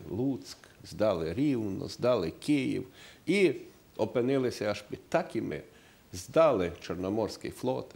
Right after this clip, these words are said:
здали Севастополь. Сьогодні здали, вже проголосували в першому читанні Укрзалізницю.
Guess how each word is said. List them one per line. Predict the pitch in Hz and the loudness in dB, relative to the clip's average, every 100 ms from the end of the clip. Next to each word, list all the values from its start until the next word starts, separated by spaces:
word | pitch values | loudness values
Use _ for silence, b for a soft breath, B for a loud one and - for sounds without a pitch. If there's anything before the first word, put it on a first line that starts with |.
| - | -16
здали | - 120 160 117 76 | -6 2 2 2 -4
Севастополь. | - - 85 - 123 117 - - B B B | -6 -8 -8 -6 -4 -4 -10 -18 B B B
Сьогодні | - 175 190 117 107 | 0 2 4 2 -2
здали, | 95 104 95 87 | 0 0 2 0
вже | 90 104 | -2 -6
проголосували | - 95 92 92 - 98 92 | -6 -6 -6 -6 -4 -2 -2
в | 90 | -4
першому | 87 92 - 82 | -6 -6 -6 -8
читанні | - - - 76 76 | -8 -8 -6 -6 -6
Укрзалізницю. | - 147 - 87 73 71 - - 120 143 - - | -2 -2 -2 -10 -8 -8 -6 -6 -2 -2 -2 -8